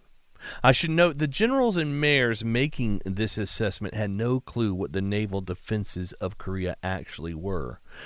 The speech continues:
They were more interested in bossing around flunkies and drawing a check while seeming important to young ladies in their districts. Does any of this sound familiar?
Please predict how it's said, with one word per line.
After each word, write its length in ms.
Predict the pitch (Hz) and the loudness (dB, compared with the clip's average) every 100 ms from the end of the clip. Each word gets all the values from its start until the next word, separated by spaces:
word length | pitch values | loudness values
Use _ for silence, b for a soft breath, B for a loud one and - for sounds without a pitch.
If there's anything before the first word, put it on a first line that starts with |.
| B | B
They 100 | 127 | 6
were 140 | 180 208 | 8 8
more 220 | 208 196 | 8 6
interested 540 | 196 208 180 160 175 156 | 4 2 2 4 4 4
in 140 | 131 | 4
bossing 380 | 147 151 - 135 | 6 6 4 0
around 300 | 135 131 123 | 2 2 0
flunkies 920 | - 151 147 147 - 95 90 95 107 | -2 2 2 0 -2 -2 0 -2 0
and 160 | 113 107 | 0 4
drawing 320 | 127 123 110 | 4 4 0
a 40 | |
check 580 | - - 156 104 107 - | -2 2 4 4 2 0
while 200 | 98 98 | 2 2
seeming 680 | - - 120 117 110 107 104 | -2 -2 0 0 0 -2 -4
important 680 | 104 98 - - 185 92 98 | -4 -2 -2 0 0 0 -4
to 80 | 104 | -4
young 340 | 95 107 101 | -2 -2 -2
ladies 440 | 104 120 107 87 90 | -2 -2 -2 -4 -4
in 120 | 87 | -4
their 120 | 87 | -4
districts. 640 | 87 110 - - - - - | -4 -6 -6 -12 -14 -12 -10
Does 160 | 92 | -4
any 200 | 107 101 | -2 -2
of 80 | 95 | -2
this 140 | 92 | -4
sound 320 | - 101 92 - | -4 -4 -6 -6
familiar? 480 | 92 92 90 98 | -6 -6 -6 -8